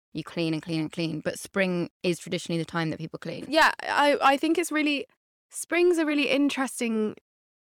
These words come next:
Speaker 2: time period. Or, like, cleaning in general. Like, I know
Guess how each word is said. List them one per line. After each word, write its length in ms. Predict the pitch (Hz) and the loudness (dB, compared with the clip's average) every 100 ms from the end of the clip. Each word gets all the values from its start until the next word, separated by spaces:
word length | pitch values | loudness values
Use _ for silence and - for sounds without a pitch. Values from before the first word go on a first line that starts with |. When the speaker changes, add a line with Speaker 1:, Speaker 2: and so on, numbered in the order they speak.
| _ | _
Speaker 2:
time 280 | - 277 277 | -2 2 4
period. 260 | 233 190 220 | 4 0 0
Or, 180 | 285 294 | 2 4
like, 160 | 269 | 2
cleaning 340 | - 320 320 277 | -2 0 0 0
in 100 | 247 | 0
general. 360 | 254 262 214 | 2 2 2
Like, 180 | 190 190 | 4 4
I 160 | - 214 | 4 2
know 260 | 220 208 | 2 0